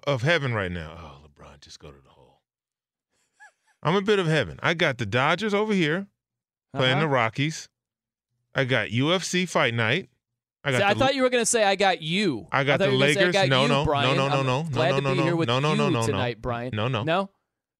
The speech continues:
Speaker 1: I got the Lakers, <laughs> and then I got Sean Porter
Speaker 2: Oh, nice.
Speaker 1: fighting. And this is, this is, uh, uh, this is, this is good for me. I like this.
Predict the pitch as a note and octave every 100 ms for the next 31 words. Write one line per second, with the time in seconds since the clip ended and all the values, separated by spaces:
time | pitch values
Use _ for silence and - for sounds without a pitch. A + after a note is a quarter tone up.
0 | _ _ C3+ B2 G#2+ A2 A#2 C#3+ F#3+ G#3
1 | - - - - - - _ - B2+ C#3
2 | C#3+ C#3 C#3+ C#3 _ _ - E3 E3 C#3+
3 | F3 B2+ A#2+ B2+ _ _ _ _ _ _
4 | _ _ _ _ - D3+ G2+ A#2 D3 B2+
5 | B2 B2 A2 _ _ _ _ _ _ _
6 | _ _ - C3 C#3 F3+ G#3 D3+ F3+ G3
7 | A3 D#3+ _ _ _ D3+ E3+ F#2 - -
8 | E3+ G3 G3+ D#3 G3+ G#3+ D#3+ F#3 G3 A2+
9 | F2 D2 C3 C3 C#3+ - C#2+ -